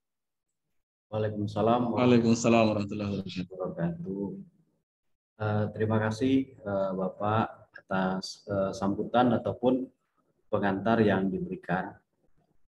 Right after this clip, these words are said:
Speaker 1: Eh, mudah-mudahan, eh, rencana-rencananya nanti bisa kita implementasikan di kegiatan-kegiatan kita ke depannya. Amin ya rabbal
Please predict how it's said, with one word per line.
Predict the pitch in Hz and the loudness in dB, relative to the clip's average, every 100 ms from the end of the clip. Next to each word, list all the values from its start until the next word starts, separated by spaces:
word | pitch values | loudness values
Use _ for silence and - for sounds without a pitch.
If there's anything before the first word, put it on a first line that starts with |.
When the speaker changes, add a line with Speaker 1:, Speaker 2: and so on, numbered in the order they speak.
| - | -6
Speaker 1:
Eh, | 98 95 | -2 0
mudah-mudahan, | 98 101 110 110 120 139 143 - - | 0 0 2 2 2 2 2 -2 -4
eh, | 107 107 104 107 104 - _ _ | 0 2 2 0 -4 -16 _ _
rencana-rencananya | 110 110 101 107 107 110 101 104 104 120 113 | -6 -2 -2 0 0 0 0 0 2 0 0
nanti | 104 113 | -6 -8
bisa | 101 - 107 | -8 -4 -4
kita | - 101 - 101 98 95 - _ _ _ _ _ | -4 -14 -4 0 0 -2 -10 _ _ _ _ _
implementasikan | 107 104 101 104 98 - - 120 120 110 | -4 0 0 -2 -4 -8 -2 0 0 -2
di | 104 101 98 98 | -2 -2 -2 -4
kegiatan-kegiatan | 98 92 92 95 - 87 90 90 90 87 87 87 | -6 -4 -2 -4 -6 -8 -8 -6 -6 -6 -8 -14
kita | - - 180 | -14 -8 -8
ke | 175 - | -10 -8
depannya. | - 185 170 _ | -4 -4 -6 _
Amin | - 95 85 | -10 -8 -8
ya | 80 | -10
rabbal | - | -16